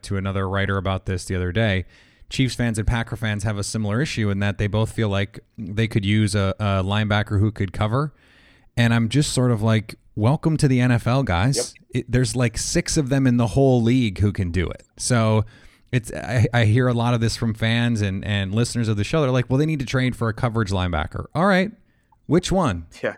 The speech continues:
Speaker 1: 'Cause there's, like, six. <laughs> So, like, this is, this is, I understand the, the, the issues that they have defensively, and I wanna ask you about them, but it's not like this is some quick fix. It, there, it, it,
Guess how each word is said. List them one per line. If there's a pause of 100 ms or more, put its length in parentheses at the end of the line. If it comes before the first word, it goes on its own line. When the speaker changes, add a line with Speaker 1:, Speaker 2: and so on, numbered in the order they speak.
(120)
Speaker 1:
'Cause
there's,
like,
six.
<laughs>
So, (580)
like, (240)
this
is,
this
is,
I
understand
the,
the,
the
issues
that
they
have
defensively,
and
I
wanna
ask
you
about
them, (540)
but
it's
not
like
this
is
some
quick
fix.
It,
there,
it,
it,